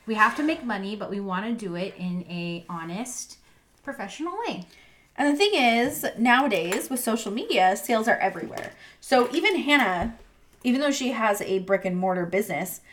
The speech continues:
Speaker 2: she still sells online. She's still using social media to sell appointments.
Speaker 1: Mm-hmm.
Speaker 2: And then when people come in for their appointment, she is then selling in person as well to, like,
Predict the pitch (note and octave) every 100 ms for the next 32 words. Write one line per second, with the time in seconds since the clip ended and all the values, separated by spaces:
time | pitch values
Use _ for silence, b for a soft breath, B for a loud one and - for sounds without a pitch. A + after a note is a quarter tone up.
0 | B B - C#4+ D4 E4+ E4 C4 A3+ G3
1 | A#3 D#3+ E3+ G#3 - A3+ - B3 A3+ G3+
2 | A#3 B3+ A#3 F#3+ G#3+ G#3 G#3 G#3 G3 F3+
3 | F3+ F3+ B B B - G3+ G#3 F3+ E3+
4 | F#3+ - - - A3 G#3+ F4 B - A3
5 | G#3+ G#3+ G3+ A3 G3 G#3+ G#3+ D#4+ E4+ C4
6 | A3 G#3+ G#3+ G#3 G3 - - G#3+ G3 F#3+
7 | F3+ F3+ F3+ b b b - F#3+ F3 E3
8 | C#4 - - G#2+ A2 - C#4+ E4+ D#3 -
9 | - F#3 F3+ F3 -